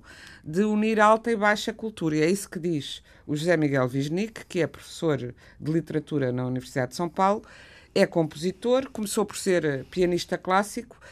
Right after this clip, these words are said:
e depois juntou, diz ele, quando se sente mais, eh, o que é a sua coisa, é a canção que, onde sintetiza pensamentos, eh, e onde se, eh, pensamentos e,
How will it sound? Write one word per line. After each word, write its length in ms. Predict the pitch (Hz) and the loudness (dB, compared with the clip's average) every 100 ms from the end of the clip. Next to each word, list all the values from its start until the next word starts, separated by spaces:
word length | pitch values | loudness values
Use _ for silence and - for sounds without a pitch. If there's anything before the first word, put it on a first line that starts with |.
| - - | -16 -6
e 80 | 202 | -6
depois 520 | - 214 220 226 - - - - - - | 0 2 2 2 -8 -20 -20 -20 -20 -8
juntou, 760 | - 175 196 247 226 233 220 - | -4 -2 0 2 0 0 2 2
diz 260 | 190 226 214 | 0 0 2
ele, 160 | 240 | 2
quando 340 | 226 247 262 247 | 2 0 0 0
se 60 | |
sente 520 | - - 233 208 202 196 | -4 -2 0 0 -2 0
mais, 560 | 196 190 180 - - | 2 4 2 -4 -8
eh, 260 | - 170 92 - - - | -4 -4 -4 -10 -20 -14
o 140 | - 147 | -10 -10
que 220 | - 220 | -2 2
é 220 | 202 156 | 4 4
a 80 | 170 | 0
sua 340 | - 226 226 | -2 0 0
coisa, 520 | 214 196 196 202 233 277 - - - - - - - | 2 2 4 2 -2 -6 -12 -20 -20 -20 -20 -16 2
é 120 | 180 | 4
a 60 | 180 | 4
canção 500 | 214 202 - 180 175 | 2 0 0 0 -2
que, 160 | - - - - | -12 -20 -20 -4
onde 260 | - 208 196 | 2 4 4
sintetiza 960 | - - 240 226 - 185 190 160 202 214 - - - - | -2 -2 -2 -2 -8 -2 -2 0 -4 -4 -14 -20 -20 -2
pensamentos, 920 | 170 151 196 196 226 240 226 - - - | 0 2 2 0 2 0 -2 -12 -16 -4
eh, 580 | 160 160 143 - 73 104 - - - | 2 2 0 -6 -10 -10 -12 -20 -6
e 140 | - 214 | 0 2
onde 240 | 254 226 | 2 0
se, 180 | - - | -6 -6
eh, 200 | - 190 | -2 -2
pensamentos 800 | 180 220 214 208 214 226 226 190 | -2 -4 0 0 0 -2 -4 -6
e, 640 | 202 214 202 196 190 180 | -4 -4 -2 -4 -4 -4